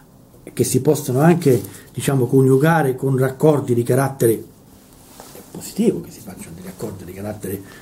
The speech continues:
federalista, ma la Comunità Europea è un mezzo attraverso il quale le istituzioni finanziarie,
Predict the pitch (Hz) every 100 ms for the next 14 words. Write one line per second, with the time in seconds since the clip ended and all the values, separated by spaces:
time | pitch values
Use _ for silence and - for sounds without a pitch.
0 | - - - 107 104 101 92 80 - -
1 | - - - - - 180 175 208 240 220
2 | 240 285 294 277 233 262 311 294 294 285
3 | - 277 254 262 220 269 - 240 233 233
4 | 247 226 247 240 202 240 208 208 208 214